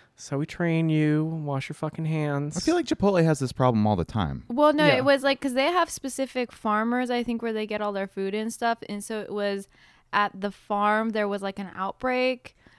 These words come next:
Speaker 3: and then they had to, like, re-, recall, like, a bunch of chicken.
Speaker 2: Gotcha.
Speaker 3: Something like that.
Speaker 2: Mm-hmm.
Speaker 1: I thought
Speaker 3: But
Speaker 1: it also
Speaker 3: hopefully
Speaker 1: was
Speaker 3: the
Speaker 1: the
Speaker 3: chicken.
Speaker 1: lettuce, too. Like, they couldn't have romaine because romaine was also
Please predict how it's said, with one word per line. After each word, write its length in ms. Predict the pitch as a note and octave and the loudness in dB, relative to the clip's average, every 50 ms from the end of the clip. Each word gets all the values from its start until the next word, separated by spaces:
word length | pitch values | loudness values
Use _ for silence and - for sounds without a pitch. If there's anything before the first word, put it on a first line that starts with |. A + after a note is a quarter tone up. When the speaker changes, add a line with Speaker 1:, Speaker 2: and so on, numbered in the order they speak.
| _ _ _ | _ _ _
Speaker 3:
and 200 | - F#3+ G3+ G3+ | -8 -6 -4 -4
then 220 | G3+ G3+ G3 F#3+ F#3+ | -4 -4 -4 -4 -4
they 140 | G3 G3 G3+ | -4 -4 -4
had 220 | G#3 G#3 G3+ G3 | -4 -4 -6 -6
to, 80 | G3 F#3+ | -6 -6
like, 160 | G3 F#3+ F#3 - | -6 -6 -6 -6
re-, 220 | F#3+ G#3 G#3 G3+ - - - - _ _ _ _ | -6 -4 -4 -6 -6 -12 -20 -20 _ _ _ _
recall, 600 | - G3 A3 G3 - - - G3+ G3 F#3+ F#3+ F#3 F#3 | -8 -8 -6 -6 -8 -8 -4 -2 0 0 0 0 -2
like, 180 | F3+ F3 F3 | -4 -6 -8
a 60 | - F3 | -10 -10
bunch 180 | F3 E3+ E3+ | -10 -10 -10
of 80 | E3+ E3 | -12 -12
chicken. 520 | - - E3+ - - - D2+ - - F#3 - _ _ _ _ _ _ _ _ - | -12 -14 -12 -12 -12 -14 -14 -16 -18 -20 -20 _ _ _ _ _ _ _ _ -12
Speaker 2:
Gotcha. 300 | D2+ C#2+ - - - A2 | -10 -10 -10 -12 -14 -12
Speaker 3:
Something 340 | - - G3+ F#3+ - E3 - | -8 -8 -8 -8 -8 -10 -12
like 160 | D2+ D2 - | -14 -14 -12
that. 240 | - A#2 F#2 - - | -10 -10 -10 -10 -8
Speaker 2:
Mm-hmm. 260 | - E2 D#2 - D#2 D2+ - - _ _ _ _ _ - | -8 -6 -6 -6 -6 -8 -10 -12 _ _ _ _ _ -14
Speaker 1:
I 80 | D3 | -10
thought 100 | - F#3+ | -6 -4
Speaker 3:
But 100 | F3 D#3+ | -2 0
Speaker 1:
it 40 | - | 0
also 200 | - - - D3+ | -2 0 0 0
Speaker 3:
hopefully 60 | C3+ | 2
Speaker 1:
was 80 | C#3 B2+ | 2 0
Speaker 3:
the 40 | F3+ | 0
Speaker 1:
the 40 | - A2+ | -2 -2
Speaker 3:
chicken. 100 | G#2 G#2+ | 0 0
Speaker 1:
lettuce, 320 | G#2+ G#2 D#2 - - - | -2 -2 -4 -6 -10 -10
too. 240 | - - G#2 F#2+ G2+ | -8 -8 -8 -8 -6
Like, 200 | G#2+ A2 - - - | -8 -8 -8 -6 -6
they 100 | A#2 G#2+ | -6 -4
couldn't 240 | - B2+ A2 G#2+ | -4 -6 -6 -4
have 180 | G#2 A2+ G#2 - | -6 -6 -6 -6
romaine 420 | G2+ G2+ G2+ G2+ G2+ G2+ G#2 G#2+ | -6 -6 -6 -6 -6 -6 -6 -6
because 380 | G#2+ A2 G2+ - G#2 F#2+ G2+ - | -8 -8 -10 -8 -10 -10 -10 -10
romaine 380 | G#2+ G#2 G2+ G2+ G#2 G2+ G2+ G#2+ | -8 -8 -6 -6 -6 -6 -6 -8
was 140 | G#2+ G#2+ | -8 -8
also 440 | A2 G#2 G#2 - A#2+ A#2 A2+ A2+ - | -8 -8 -6 -6 -6 -4 -4 -6 -8